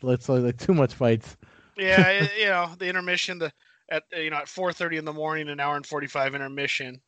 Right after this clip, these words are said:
Speaker 2: was, uh,
Speaker 1: I, I know, uh,
Speaker 2: was painful.
Speaker 1: Jo-, uh, y-, the Johnny Case and, uh, what was that guy? Johnny Case that he won. He beat, um, what's his name's, uh, protege? Um,
Speaker 2: Uh,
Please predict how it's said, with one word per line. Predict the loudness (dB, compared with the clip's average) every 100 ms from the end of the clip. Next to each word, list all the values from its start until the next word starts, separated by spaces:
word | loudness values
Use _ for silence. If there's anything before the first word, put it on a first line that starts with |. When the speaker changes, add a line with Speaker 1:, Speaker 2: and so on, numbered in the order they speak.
| _
Speaker 2:
was, | -10 -8 -8
uh, | -6 -6 -2
Speaker 1:
I, | 0
I |
know, | 4 6 8 8
uh, | 8 6 0 -14
Speaker 2:
was | -12
painful. | -8 -8 -4 0
Speaker 1:
Jo-, | 0 0 _ _ _ _ -4
uh, | 0 0
y-, | 0 -4 -4
the | 0 2 0 0
Johnny | 2 2 4
Case | 4 4 4 -2
and, | -2
uh, | 0 0 0 -2 -6
what | -4 -2
was | 0
that | 0 2
guy? | 2
Johnny | 2 0 0
Case | 4 2 4
that | 2
he | 2
won. | 2 0 -2 -6 _ _ _
He | 2 4
beat, | 6 6
um, | 8 6 4 2 -4
what's | -4 -4
his | -4 -2
name's, | 0 0 2
uh, | 6 6 4
protege? | 2 4 4 6 6 6 -2 _ _ _ _ -20 -16 -2
Um, | 2 4 4
Speaker 2:
Uh, | 4 4